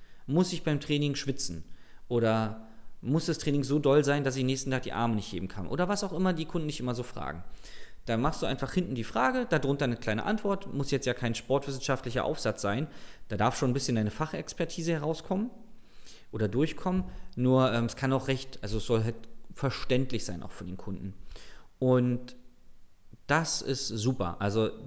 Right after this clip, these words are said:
damit, mit diesem Begrüßungspaket hebst du dich auf jeden Fall von deiner Konkurrenz ab. Und du kannst es halt wunderbar auch im, ja, im Interessentengespräch, im Verkaufsgespräch, äh, erwähnen.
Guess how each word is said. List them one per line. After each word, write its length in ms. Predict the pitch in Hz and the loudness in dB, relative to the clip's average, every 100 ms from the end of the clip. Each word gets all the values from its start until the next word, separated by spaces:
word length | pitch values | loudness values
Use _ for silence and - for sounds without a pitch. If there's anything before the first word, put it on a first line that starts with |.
| 101 | 0
damit, 420 | 110 151 185 185 | 4 4 4 2
mit 140 | 120 | 0
diesem 180 | 131 170 | 0 0
Begrüßungspaket 720 | 131 139 151 156 - 131 127 | 2 0 -2 -2 -4 -4 -4
hebst 180 | 131 127 | -2 -2
du 60 | 117 | -4
dich 180 | 110 - | -4 -6
auf 180 | 104 | -6
jeden 360 | 110 113 160 185 | -2 2 2 2
Fall 220 | - 139 | 0 0
von 160 | 135 117 | 0 0
deiner 180 | 113 110 | 0 -2
Konkurrenz 460 | 113 107 101 98 | -4 -4 -4 -2
ab. 360 | - 220 - - - - - - - - - - - - - - | -2 -2 -6 -14 -14 -12 -14 -14 -18 -20 -18 -16 -14 -16 -16 -12
Und 120 | - 110 | -4 -2
du 40 | |
kannst 220 | 143 143 | 0 2
es 40 | 123 | 2
halt 180 | 110 | 2
wunderbar 500 | 117 156 139 117 117 | 2 2 2 2 0
auch 300 | - - - | 0 0 0
im, 460 | 113 107 104 101 101 - - - - - - - | 0 2 2 0 -2 -8 -12 -14 -16 -16 -16 -6
ja, 120 | 104 | -4
im 160 | 87 101 | -2 -2
Interessentengespräch, 880 | 110 110 - 135 143 123 - 123 120 | -2 -2 2 2 2 -2 -2 0 0
im 80 | 104 | 0
Verkaufsgespräch, 1120 | 104 - 113 127 - 120 - 117 120 120 - | -4 0 2 4 2 -2 -2 2 2 2 -4
äh, 80 | 107 | -6
erwähnen. 680 | - 101 110 135 123 95 | -2 2 4 4 4 0